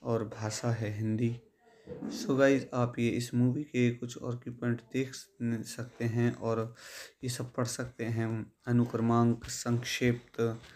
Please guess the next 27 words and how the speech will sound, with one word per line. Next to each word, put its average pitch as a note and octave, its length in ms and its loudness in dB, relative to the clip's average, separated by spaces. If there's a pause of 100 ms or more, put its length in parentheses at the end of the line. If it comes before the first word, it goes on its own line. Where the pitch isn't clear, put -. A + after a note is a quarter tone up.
(380)
संगीत, B2 680 4
नामांकन, A#2+ 680 2
ये A#2+ 160 2
सब A#2+ 200 -6
आप A#2 240 -4
देख A#2+ 160 -4
सकते - 320 -10
हैं। B2 300 0 (320)
बहुत A#2+ 260 -4
अनिल A#2 240 4
कपूर A#2 560 -4 (1040)
और A#2 180 2
ऐश्वर्या B2 500 4
की A#2+ 260 -2
एक A2+ 180 -6
जोरदार B2 440 2
movie A2+ 300 0
है। A2+ 360 -2 (640)
So C3+ 120 0
guys, D3 260 2 (460)
इन C#3+ 100 -4
सब C3+ 340 -4
चीज़ों C3+ 300 0
को C3+ 140 -6
देखने B2+ 440 0
के C3 80 -4
बाद B2 480 0